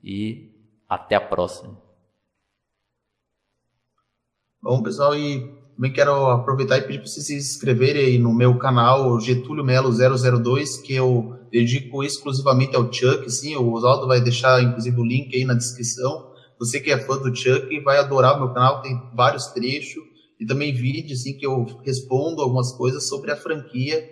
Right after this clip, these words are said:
Speaker 2: Então, se você é fã do Chuck, visita lá o canal, lá, curtam bastante, e é isso. E obrigado, Oswaldo, pela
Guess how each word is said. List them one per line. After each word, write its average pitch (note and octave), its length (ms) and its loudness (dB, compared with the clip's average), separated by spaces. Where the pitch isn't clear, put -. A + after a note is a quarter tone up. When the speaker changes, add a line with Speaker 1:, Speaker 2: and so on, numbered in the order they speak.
Speaker 2:
Então, C#3 520 -2
se - 100 -18
você B2+ 220 -2
é C#3 120 -2
fã C3+ 160 0
do C3+ 120 -4
Chuck, - 340 -4
visita A#2+ 400 0
lá C3 160 4
o C3 100 -8
canal, B2+ 380 2
lá, C3 800 2
curtam C3+ 220 -2
bastante, B2 680 0
e D#3 260 -10
é C#3 120 4
isso. - 540 0
E A#2 80 0
obrigado, C3 400 4
Oswaldo, C#3 460 0
pela C3+ 360 2